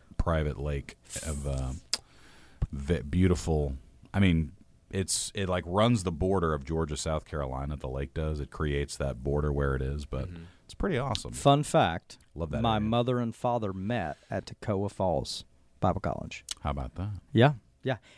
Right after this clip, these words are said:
Speaker 3: And my mother and father graduated, I believe it was either right before the major flood, the break of the dam.
Speaker 1: Yeah.
Speaker 3: Or it was, it was just after. But, uh, yeah, right then.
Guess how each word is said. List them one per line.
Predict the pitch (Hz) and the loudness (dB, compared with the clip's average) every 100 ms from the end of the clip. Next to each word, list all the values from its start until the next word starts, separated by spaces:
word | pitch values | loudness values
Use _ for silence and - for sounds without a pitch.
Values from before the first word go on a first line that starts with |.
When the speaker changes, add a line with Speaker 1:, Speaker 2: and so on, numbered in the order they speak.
| - | -6
Speaker 3:
And | 139 127 120 | 0 2 4
my | 113 110 | 4 4
mother | 107 117 147 170 120 | 4 4 4 4 2
and | - 104 98 | 0 -2 -2
father | 92 87 107 | -2 -2 -2
graduated, | 101 98 117 110 92 55 53 - - | -2 0 0 0 -2 -2 -6 -10 -4
I | 127 | 4
believe | 139 208 | 6 8
it | |
was | 202 135 | 6 6
either | 120 | 4
right | 92 101 123 | 2 0 0
before | 135 123 127 120 | -4 -6 -2 -2
the | 98 | -2
major | 95 92 90 | -6 -6 -8
flood, | - 92 - 98 _ _ _ _ _ - | -6 -6 -6 -10 _ _ _ _ _ -8
the | 110 | -6
break | 107 117 | 0 0
of | 107 | 0
the | 104 | -2
dam. | 107 85 85 | -2 -2 -6
Speaker 1:
Yeah. | 87 98 85 - | -2 0 0 2
Speaker 3:
Or | 127 120 110 | 4 4 4
it | 107 | 2
was, | 104 92 - | -4 -6 -8
it | 156 | -6
was | 113 101 101 127 - | -4 -4 -8 -16 -12
just | 123 113 - | -2 -2 -2
after. | 95 90 - - - - - - _ - | -4 -4 -8 -14 -14 -20 -20 -20 _ 0
But, | 107 95 | 0 2
uh, | 95 | 0
yeah, | 113 90 | 0 0
right | 92 107 | 0 2
then. | 120 | 0